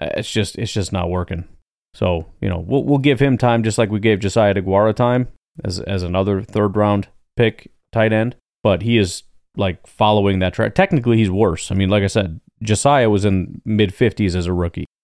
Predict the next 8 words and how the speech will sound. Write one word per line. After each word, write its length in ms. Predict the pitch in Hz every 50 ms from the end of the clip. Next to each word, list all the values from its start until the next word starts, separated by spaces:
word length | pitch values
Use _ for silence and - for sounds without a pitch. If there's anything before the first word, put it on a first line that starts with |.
| _ _
Tucker's 360 | - 131 127 - 139 120 117
in 140 | 120 113 104
the 120 | 101 95
high 180 | 107 113 107 98
forties 460 | - - 117 107 98 87 85 82 -
right 160 | 92 82 78 -
now. 240 | - - - 104 _ - - _ _ _ _ _ _ _ _ _ _ _ _ _ _ _ _ _ _ -
Um, 480 | 139 139 143 139 139 139 139 135 120